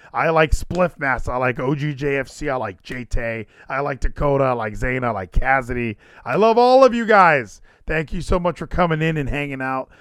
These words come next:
We went as long as I thought we were gonna go, so that's perfect. Uh,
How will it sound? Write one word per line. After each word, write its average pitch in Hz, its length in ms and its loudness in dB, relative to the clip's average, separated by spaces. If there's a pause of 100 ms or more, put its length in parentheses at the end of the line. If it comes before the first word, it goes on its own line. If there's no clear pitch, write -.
(160)
We 131 200 -6
went 175 220 2
as 185 120 0
long 233 300 4
as 226 80 -2
I 226 80 0
thought 190 260 4
we 143 80 -4
were 139 140 -2
gonna 113 160 -4
go, 90 240 -12
so - 180 -16
that's 107 200 -10
perfect. 170 680 -2 (280)
Uh, 123 280 -2